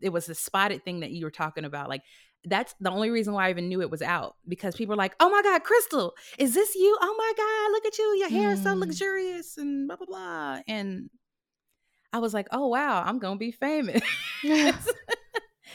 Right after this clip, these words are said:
Speaker 1: And they did. They hit me back a few months later. I was like, "Okay, they're gonna hit me back."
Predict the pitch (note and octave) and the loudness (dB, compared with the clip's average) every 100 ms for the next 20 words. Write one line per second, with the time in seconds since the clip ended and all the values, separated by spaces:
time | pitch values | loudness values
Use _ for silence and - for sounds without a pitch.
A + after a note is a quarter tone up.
0 | - - - C4+ C4+ B3 - A3+ B3 G#3+ | -18 -18 -2 2 2 0 -4 -2 -2 -2
1 | C4 C4 G#3 A3 A#3 A#3+ A#3 G#3 G3+ G#3 | 0 0 0 -2 -2 -2 -2 -2 -4 -8
2 | G#3+ G#3+ G3+ G3+ G3+ G3+ G3 F#3 E3+ E3+ | -8 -6 -6 -6 -6 -6 -8 -10 -10 -8
3 | D#3 E3+ E3+ F3+ - E3 D#3 D3 | -6 -4 -6 -6 -8 -8 -8 -8